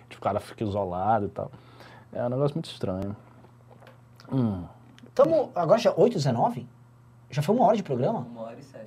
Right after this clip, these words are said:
Speaker 2: Ô, vamos ler os pimba, então.
Speaker 1: Bora. E tem muitos pimbas, hein? Então, uma certa quantidade
Speaker 2: É
Speaker 1: aqui,
Speaker 2: mesmo?
Speaker 1: pimba. É, não sei se tem muitos, mas tem uma boa quantidade.
Speaker 2: Ó, eu vou ler uns pix aqui, tá? Vou começar com o pix.
Speaker 1: Ó, tem uma pergunta de Fórmula um, será que você sabe esse?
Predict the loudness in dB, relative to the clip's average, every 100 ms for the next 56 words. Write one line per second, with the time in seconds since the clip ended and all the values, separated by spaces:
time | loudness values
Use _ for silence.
0 | 4 6 6 6 4 4 -2 0 6 10
1 | 12 12 8 2 -16 -20 -8 0 6 10
2 | 10 10 8 2 4 8 8 8 2 -6
3 | -20 -20 -18 -6 -2 -2 -4 -2 -2 -2
4 | -6 -2 2 2 2 0 0 -2 -4 -10
5 | -14 2 4 6 4 -4 -14 -20 -20 -8
6 | -2 8 10 12 12 12 10 4 -6 -8
7 | -8 -6 -2 -2 -2 -6 -8 -8 -8 -14
8 | -20 -20 0 8 8 8 12 12 12 6
9 | 2 -2 0 2 2 2 -4 -4 -8 -16
10 | -14 -6 -6 -6 -10 -20 -20 -12 -2 0
11 | 2 2 0 -2 -4 -2 12 12 12 12
12 | 4 6 8 8 4 2 4 6 6 2
13 | 0 -2 -2 2 2 2 -2 -8